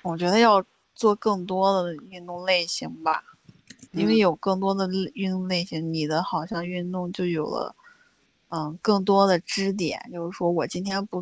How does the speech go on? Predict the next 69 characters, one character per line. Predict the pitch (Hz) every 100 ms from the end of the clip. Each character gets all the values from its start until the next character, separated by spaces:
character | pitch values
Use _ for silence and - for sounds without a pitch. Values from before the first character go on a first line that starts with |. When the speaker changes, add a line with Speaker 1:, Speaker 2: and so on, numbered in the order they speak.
| 214
Speaker 1:
不 | -
想 | 214 160 175
做 | 180
这 | 185 196
个 | 175
运 | 175 165
动， | 160
我 | 151
可 | 175 180
以 | 185
去 | 202
选 | 202 175
择 | 117 123
另 | 180
外 | 180 185
一 | 170
个 | 156
运 | 151 -
动， | - -
就 | - 196
是 | 190
那 | 180 175
种。 | - _ - - - - - - -
Speaker 2:
嗯。 | 160 143
Speaker 1:
我 | 202 190
觉 | 190
得 | 202
我 | 208 185 160
的 | 156 170
运 | 180 180
动 | 175 175
类 | 170 170
型 | - 147 -
就 | - 170 214 _ -
太 | - 190
少 | - - 165 165
了， | 165 - _ _ _ _ _ -
我 | 175
应 | 165
该 | 180 180 190
增 | 208 196
加 | 196 185 185
点 | 180
儿 | -
运 | 160 170
动 | 170
类 | 175 165
型。 | 180 -
我 | 160 156
都 | 180
在 | 190 196 196
想 | - 165 160
我 | 156 220 _ - - _ _ _ -
日 | - 190
常 | - - 170
还 | - 175
可 | 185 202
以 | 175 165 -
去 | - - 180
做 | - 185 175
一 | 180
些 | - 185 190
什 | - 180
么 | 175
其 | 175 -
他 | 175 170 160
的 | 160
运 | 165 160 208
动。 | -